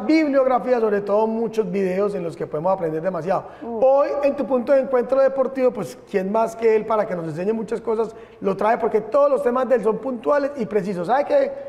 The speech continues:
Speaker 1: fue lo mejor de Fran Suárez?
Speaker 2: Cuente.
Speaker 1: Lo mejor de Fran Suárez, siendo dominicano, porque hablan más o menos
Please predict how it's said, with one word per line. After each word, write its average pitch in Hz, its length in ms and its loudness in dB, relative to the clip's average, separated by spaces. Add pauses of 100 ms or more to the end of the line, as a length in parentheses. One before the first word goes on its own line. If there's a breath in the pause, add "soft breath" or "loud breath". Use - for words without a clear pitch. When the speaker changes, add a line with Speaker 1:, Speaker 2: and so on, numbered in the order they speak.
(140)
Speaker 1:
fue 247 140 2
lo 262 100 4
mejor 220 240 2
de 233 100 4
Fran 254 200 0
Suárez? 196 440 -6 (200)
Speaker 2:
Cuente. 202 340 -6
Speaker 1:
Lo 208 220 4
mejor 214 240 4
de 254 60 4
Fran 262 140 0
Suárez, 247 240 2
siendo 196 300 0
dominicano, 196 500 0
porque 214 200 -4
hablan 180 400 0
más 208 120 2
o 214 40 0
menos 208 520 -2